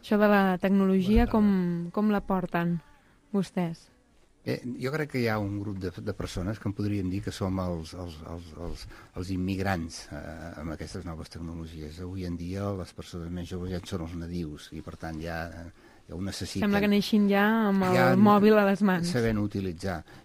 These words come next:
Speaker 2: Jo diria que personalment, doncs, m'hi he adaptat i, a més, ho considero una eina molt útil i, i que realment quan falla et quedes molt bloquejat. Això de poder anar sempre connectat, inclús quan vas de viatge, i ara ja que s'ha parlat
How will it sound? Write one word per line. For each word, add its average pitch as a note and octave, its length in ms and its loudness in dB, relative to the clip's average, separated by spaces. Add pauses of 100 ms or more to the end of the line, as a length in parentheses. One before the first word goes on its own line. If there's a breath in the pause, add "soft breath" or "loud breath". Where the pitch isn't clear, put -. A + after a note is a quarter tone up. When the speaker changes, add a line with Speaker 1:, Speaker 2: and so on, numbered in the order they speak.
Speaker 2:
Jo G2 160 -2
diria G#2 240 0
que A2 240 0
personalment, G2 880 -2
doncs, F#2 240 -4
m'hi F2+ 300 -4
he F2+ 100 -2
adaptat A2 560 -4
i, F#2 160 -6
a F2+ 80 -6 (120)
més, E2+ 200 -6
ho F#2+ 80 -14
considero F2 480 -8
una F2 280 -8
eina F2 340 -6
molt E2+ 400 -4
útil A#2+ 280 -6 (580 soft breath)
i, A2 380 -8
i F2 100 -12
que F2 320 -4
realment E2+ 480 -8
quan D#2+ 240 -8
falla F#2 800 -6
et A2+ 160 -14
quedes E2+ 240 -8
molt D#2+ 160 -10
bloquejat. D#2 720 -12 (1000 soft breath)
Això A2 160 -4
de G2+ 80 0
poder G2+ 320 -4
anar G2+ 160 -4
sempre F#2+ 320 -8
connectat, F2+ 640 -6
inclús E2 260 -14
quan E2+ 160 -10
vas F2+ 220 -8
de F#2+ 100 -6
viatge, E2+ 440 -8 (360)
i E2 140 -12
ara F2 160 -8
ja E2 180 -8
que - 80 -18
s'ha - 160 -14
parlat E2+ 320 -10